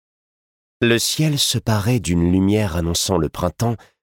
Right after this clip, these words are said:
après un hiver interminable et glacial qui avait mis sa patience, ainsi que son moral et sa garde-robe, à rude épreuve. Si les haies n'avaient pas encore reverdi,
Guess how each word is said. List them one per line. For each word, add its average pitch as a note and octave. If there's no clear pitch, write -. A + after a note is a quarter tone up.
après G2+
un F#2
hiver F2+
interminable G2+
et D#2
glacial G#2
qui G#2+
avait F2+
mis F#2
sa E2+
patience, G2+
ainsi C3
que G2
son E2+
moral F2
et C#2
sa C#2+
garde-robe, D#2+
à G2
rude F2+
épreuve. D2
Si -
les E2
haies A#2
n'avaient F2+
pas G#2
encore E2+
reverdi, E2